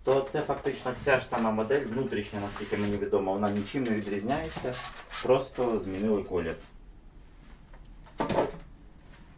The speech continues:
Надійність і якість така сама. В комплекті йде такий набір, ми його трошки пізніше відкриємо. Кабель живлення.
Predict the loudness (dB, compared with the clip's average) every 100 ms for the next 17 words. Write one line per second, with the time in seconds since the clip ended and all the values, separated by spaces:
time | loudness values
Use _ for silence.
0 | -20 -20 -10 -2 0 0 -2 -2 -4 -6
1 | -12 -18 -18 -8 0 2 2 -2 -8 -12
2 | -20 -16 -8 -6 -2 -2 -2 -4 -6 -8
3 | -14 -16 -18 -18 -18 -18 -16 -16 -4 -2
4 | -2 -8 -16 -14 -14 -10 -10 -12 -14 -16
5 | -16 -18 -20 -14 -4 -2 2 2 2 2
6 | 0 4 4 2 0 -10 -18 -18 -14 -8
7 | -4 -2 0 -2 0 0 0 0 0 -2
8 | -2 -8 -2 -2 0 -4 -2 -2 -4 -4
9 | -6 0 2 4 6 4 2 -14 -16 -14
10 | -12 -12 -14 -16 -16 -14 -12 -10 -8 -8
11 | -10 -8 -10 -12 -12 0 6 8 8 2
12 | 0 -2 -2 -2